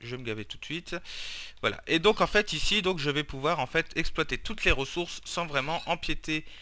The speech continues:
sur, euh, le monde général. Euh, donc, euh, donc, voilà. Bon, donc, voilà, donc, vous avez déjà eu énormément de commandes. Donc, la première chose que je vais taper, donc, en arrivant dans ce monde, tant pis si c'est un biome neige, donc, je vais me mettre à un endroit, je vais me mettre, euh, sur cette case-là, admettons.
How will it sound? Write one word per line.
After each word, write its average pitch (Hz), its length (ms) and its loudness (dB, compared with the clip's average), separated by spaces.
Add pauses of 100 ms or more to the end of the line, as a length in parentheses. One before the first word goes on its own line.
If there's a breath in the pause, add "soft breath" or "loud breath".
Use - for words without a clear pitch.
(160 loud breath)
sur, 190 460 4
euh, 120 340 6
le 196 120 6
monde 208 200 0
général. 131 680 0
Euh, 98 800 0 (680)
donc, - 280 -8
euh, - 160 -6 (240)
donc, - 160 -12
voilà. - 180 -10 (1120 loud breath)
Bon, 170 120 2
donc, 180 160 6
voilà, 208 220 10
donc, 190 160 2
vous 240 180 -2
avez 254 160 2
déjà 208 280 4
eu 196 280 0
énormément 180 520 0
de 135 80 -2
commandes. 190 460 0
Donc, 220 200 -2
la 226 120 8
première 262 300 -2
chose 214 160 2
que 220 100 2
je 202 80 0
vais 208 80 -2
taper, 214 400 4 (800)
donc, 147 160 0
en 156 40 0
arrivant 196 260 2
dans 165 100 0
ce 135 160 -6
monde, 160 320 -2
tant 110 120 0
pis - 200 -6
si - 160 -10
c'est - 140 -8
un 98 40 -8
biome 98 360 -10
neige, 135 240 -6
donc, 127 140 -8
je 175 60 -6
vais 226 40 -2
me 240 80 -4
mettre 247 160 2
à 156 60 6
un 147 60 0
endroit, 123 520 0
je 113 100 -8
vais 101 80 -10
me 101 60 -12
mettre, - 220 -12
euh, - 200 -10
sur - 220 -8
cette - 160 -8
case-là, 98 300 -6
admettons. 139 420 -8